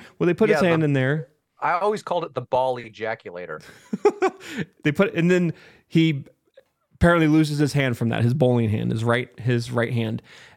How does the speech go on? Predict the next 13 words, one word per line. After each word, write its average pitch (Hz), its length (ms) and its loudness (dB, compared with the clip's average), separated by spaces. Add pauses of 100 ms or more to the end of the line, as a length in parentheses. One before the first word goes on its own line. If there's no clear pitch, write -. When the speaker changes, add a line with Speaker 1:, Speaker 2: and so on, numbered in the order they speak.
(320)
Speaker 1:
Uh, 123 300 2
fast 151 300 0
forward 143 280 2
to 127 600 2
seventeen 135 960 0
years, 135 480 0
twenty-five 139 500 0
years, 135 220 0
I 120 80 2
don't 110 140 -2
know, 113 140 -2
later. 131 520 2
Speaker 2:
Seventeen. 139 600 -8